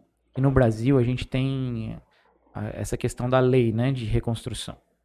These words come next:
Cientificamente, o que você falou tá correto. Não que a gente deva aguardar, mas que o efeito tardio da reconstrução,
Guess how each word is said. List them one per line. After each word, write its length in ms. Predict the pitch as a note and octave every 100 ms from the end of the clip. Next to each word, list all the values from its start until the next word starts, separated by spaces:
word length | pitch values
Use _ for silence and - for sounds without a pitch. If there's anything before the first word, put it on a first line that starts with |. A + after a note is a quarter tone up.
| _ _ _ _ _ _ _ _ _ _ _
Cientificamente, 800 | E3 F#3+ - - - B2 C3 D3+
o 40 | D3
que 80 |
você 200 | C3+ C#3
falou 220 | C3+ B2+ B2+
tá 100 | D3
correto. 520 | G#3 G3 B2 - - - _ _ _ _ _ _ _ _ _ _ _
Não 320 | G#2+ A2+ C3+
que 140 | E3 F3+
a 20 |
gente 220 | D#3+ -
deva 400 | C3 A#2+ C3+ A2
aguardar, 560 | G#2+ G#2+ G#2 G2+ F2+ - _ _
mas 220 | - G#2+ -
que 120 | -
o 60 |
efeito 680 | A#2 A2+ - D3 F3 A3 -
tardio 720 | E3+ - B2+ A2+ G#2+ A2 C3 A#2+
da 240 | G#2+ G2+ -
reconstrução, 880 | - A2+ A#2+ A2 - - - D3 D#3+